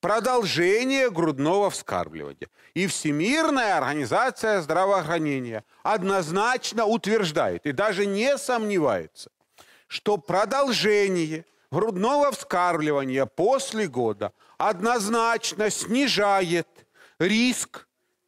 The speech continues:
инфекций, прежде всего кишечных инфекций. И поэтому продолжать грудное вскармливание после года до двух лет и далее настоятельно рекомендуется в странах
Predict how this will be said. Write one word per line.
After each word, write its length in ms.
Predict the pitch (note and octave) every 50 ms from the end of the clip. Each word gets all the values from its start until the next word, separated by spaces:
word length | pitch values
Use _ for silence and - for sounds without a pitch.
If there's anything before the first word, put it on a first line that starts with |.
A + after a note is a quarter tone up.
| _ _ _ _ -
инфекций, 800 | G#3+ C4 C#4+ A#3 - - B3+ A3+ E3 - - - - - F#2 F2 -
прежде 420 | E3+ G3 B3 C#4 B3 G3 C#4+ B3+
всего 260 | - - A#3+ B3 B3
кишечных 880 | - - A#3+ A3+ - - G#3+ A3 A#3 A3 - - - - C3+ G#2+ - -
инфекций. 640 | C3 B2 - - A#2+ G2 - _ - - F#2+ - _ _ _ _ _
И 120 | - G#3+ B3
поэтому 800 | - - C4 C4 A#3+ A#3 A#3+ B3+ C4 A#3+ - - G#3+ F#3 F3+ D#3+
продолжать 800 | - - E3 F3+ F#3 A3 A3 G#3 F3 D3+ A3+ A#3+ A3+ G3+ C3+ A#2
грудное 460 | - - E3 C#3+ D3 E3+ E3+ F3 E3
вскармливание 680 | - - - F#3 G#3 A3+ G#3 F#3 F3+ E3+ D#3+ D#3+ - - - _ _
после 400 | - A#3+ C4 B3 - - A3+ A3+
года 420 | F3 D3 G#3 A3+ A3 F3 F#3 F#3 E3+
до 140 | E3+ G#3
двух 300 | F3 F3 A3+ A#3 - -
лет 260 | G#3 A3+ A3 - - G#3+
и 40 |
далее 640 | G3+ C#3 D#3+ E3+ F3 F3+ F3 E3+ D#3 D3+ D3 D3 - _ _ _ _ _ _ -
настоятельно 1080 | D#3 F#3+ A3 A3 - - - B3+ B3 G3+ G#3+ A#3 B3 B3+ B3+ - - A#3+ A#3+ A#3 A#3+ A#3+
рекомендуется 1000 | A#3+ B3 A#3 - A#3 A#3 B3 B3 A#3+ A3 F3 A3+ A#3 A#3 A#3 A#3 A3 - - G3+
в 60 | F3 -
странах 880 | - - - - G3+ G3 G#3 G#3+ G#3+ G#3+ G#3 G3 F3 E3+ - - -